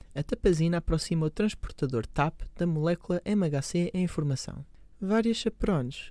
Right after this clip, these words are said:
incluindo a calnexina e a calreticulina, participam neste processo.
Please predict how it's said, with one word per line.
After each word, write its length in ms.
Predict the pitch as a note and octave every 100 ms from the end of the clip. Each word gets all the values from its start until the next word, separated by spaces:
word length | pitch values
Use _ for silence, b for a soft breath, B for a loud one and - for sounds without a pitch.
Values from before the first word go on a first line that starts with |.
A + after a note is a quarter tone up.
| -
incluindo 460 | C#3+ - F#3+ E3+
a 40 | C#3+
calnexina 680 | - G#3 G3+ F3 D#3 D3 B2
e 140 | C3
a 40 | B2+
calreticulina, 920 | G3 F3 - - - C3+ C3+ D3 G3+ - -
participam 460 | - F3 G#3 G3+ G3+
neste 240 | G3 -
processo. 560 | - A3 - F3+ -